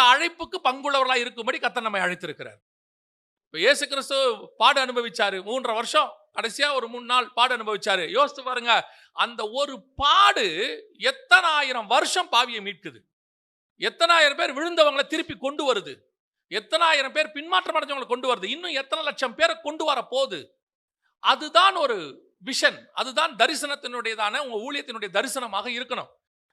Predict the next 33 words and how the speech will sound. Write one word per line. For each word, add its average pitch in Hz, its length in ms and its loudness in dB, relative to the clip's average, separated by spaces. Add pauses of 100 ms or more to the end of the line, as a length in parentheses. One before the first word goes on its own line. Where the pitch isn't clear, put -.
(120)
எங்கிட்ட 233 420 -6
கர்த்தர் 294 340 -2
ஏன் 349 220 2
அழைக்கிறார் 254 540 0
தெரியுமா? 185 320 0 (320)
நோவாவுக்கு 311 520 2
ஒரு 202 80 -8
தரிசனம் 226 400 -6
இருந்துச்சு, 196 360 -6 (260)
இது 277 260 -4
அல்ல, 294 280 0 (420)
இது 233 260 -14
ஒரு 339 220 -6
வருஷம்தான், 311 560 0 (220)
அதுக்கு 208 360 -2
பிறகு 254 360 0
பல்லுக்கு 226 380 -2
பெருகி 226 300 -8
நான் 190 160 -12
பூமியை 175 300 -10
நிரப்புவேன். 135 480 -16 (580)
அந்த 254 240 0
மிருகங்களுக்கெல்லாம் 320 720 0
இருந்துச்சு, 294 320 -8
ரெண்டு 247 200 -2
ரெண்டு 294 160 2
பேரா 320 200 4
போங்க. 294 320 0 (160)
ஏன்? 285 260 2 (300)
வரப்போகிற 311 560 2
இந்த 277 300 -4
ஜலப்பிரளவில் 277 600 -4
இருந்து 269 280 -2